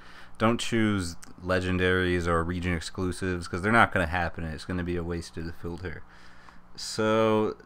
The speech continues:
the way to do that is you have to set up... You have to write down the Pokemon's number. Not the name, the number.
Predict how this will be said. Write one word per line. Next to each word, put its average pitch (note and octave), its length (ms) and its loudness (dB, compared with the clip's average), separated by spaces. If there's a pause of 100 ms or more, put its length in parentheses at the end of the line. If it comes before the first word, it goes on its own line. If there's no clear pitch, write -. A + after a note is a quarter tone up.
(300)
the A2+ 120 -6
way C#3+ 180 2
to F3 100 2
do A2+ 220 0
that C#3+ 300 6
is G#2 220 -2
you G#2 140 -2
have C#3 300 2
to C#3+ 120 -2
set - 400 0
up... - 320 0 (1300)
You G#2 100 -2
have A#2+ 120 0
to C3 80 0
write A2+ 180 6
down A#2 160 4
the F#2+ 60 4
Pokemon's G2+ 680 0
number. E2 600 -2 (640)
Not G#2 260 4
the A#2+ 80 -2
name, G#2 580 2
the E2+ 100 -6
number. E2 580 -4